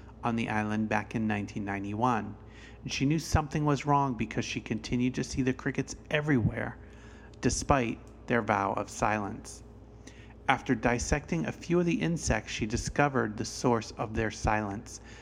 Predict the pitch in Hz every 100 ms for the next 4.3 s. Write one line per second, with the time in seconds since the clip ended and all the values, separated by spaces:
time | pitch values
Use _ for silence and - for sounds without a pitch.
0 | - 127 120 139 151 - 180 175 - 131
1 | 120 117 123 123 - - 127 120 - 127
2 | 143 123 107 107 - - - - - 120
3 | - 127 135 135 131 120 - - 107 101
4 | 101 101